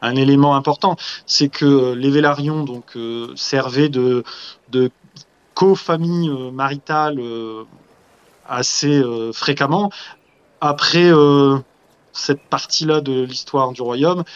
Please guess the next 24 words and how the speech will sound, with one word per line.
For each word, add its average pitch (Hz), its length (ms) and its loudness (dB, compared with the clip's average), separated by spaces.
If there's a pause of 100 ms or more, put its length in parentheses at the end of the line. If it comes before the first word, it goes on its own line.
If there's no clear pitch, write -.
(160)
les 127 400 2 (320)
Targaryens 143 360 0
ont 151 40 0
commencé 143 320 0
à - 20 2
se 151 60 -2
tourner 160 180 0
vers 151 140 2
une 151 80 2
autre 175 140 -4
famille 180 400 0
pour 139 280 -4 (180)
<laughs> 143 140 -10
des 170 60 -8
mariages 147 460 -2
extra, 147 540 -8
euh, 120 60 -10 (220)
extra, 147 400 0
euh, 131 140 0
Targaryens, 147 600 -2
donc 131 140 -14
plutôt 151 240 -10
les 147 100 -2
Martels. 180 460 -4